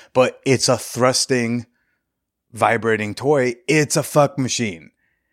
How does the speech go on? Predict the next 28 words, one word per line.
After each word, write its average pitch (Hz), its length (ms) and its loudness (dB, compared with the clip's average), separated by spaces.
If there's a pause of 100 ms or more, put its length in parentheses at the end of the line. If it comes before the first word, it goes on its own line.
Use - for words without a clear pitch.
(120)
Like, 143 140 2
I 190 100 6
thought 156 180 2
the 127 60 -2
Motor 120 180 4
Bunny 110 180 2
was 92 100 -4
a - 40 -10
fuck 110 220 0
machine 104 220 -4
before. 98 340 2
No, 98 100 0
no, 95 140 -2
no, 90 160 -4
no. 98 220 4
That's 92 180 0
just 90 120 -6
a 92 60 -4
really 90 280 -2
big, 98 520 -2 (320)
uh, 87 220 -6
and 87 120 -10
powerful 98 400 0
vibrator. 92 560 0 (720)
The 113 140 0
Motor 180 300 6
Bunny 143 280 4
Buck, 117 560 0